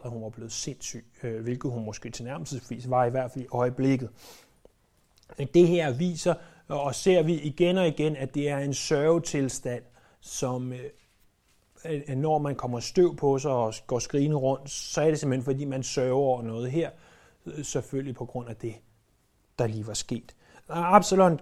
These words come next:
gennemskuer, hvad der er sket, og siger, "Ti stille, kom og bo hos mig." Og så står der i vers enogtyve og toogtyve, "Da kong David hørte om dette, blev han meget vred.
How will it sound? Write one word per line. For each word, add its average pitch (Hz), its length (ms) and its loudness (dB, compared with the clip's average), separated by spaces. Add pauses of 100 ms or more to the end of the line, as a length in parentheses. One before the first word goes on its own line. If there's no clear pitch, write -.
gennemskuer, 180 600 6
hvad 147 240 6
der 196 60 6
er 202 100 6
sket, 202 420 -6 (420)
og 165 180 -2
siger, 160 320 2
"Ti 214 320 2
stille, 214 420 6 (520)
kom 180 180 4
og 175 120 4
bo 170 220 4
hos 165 220 -8
mig." 107 260 -6 (2750)
Og 160 60 0
så 240 100 0
står 202 320 10
der 185 80 12
i 160 180 4
vers 143 280 6
enogtyve 151 500 0
og 120 80 2
toogtyve, 151 480 2
"Da 135 100 6
kong 165 260 0
David 175 380 6
hørte 156 240 6
om 156 120 2
dette, 202 520 8
blev 139 180 2
han 135 140 4
meget 143 440 8
vred. 143 200 8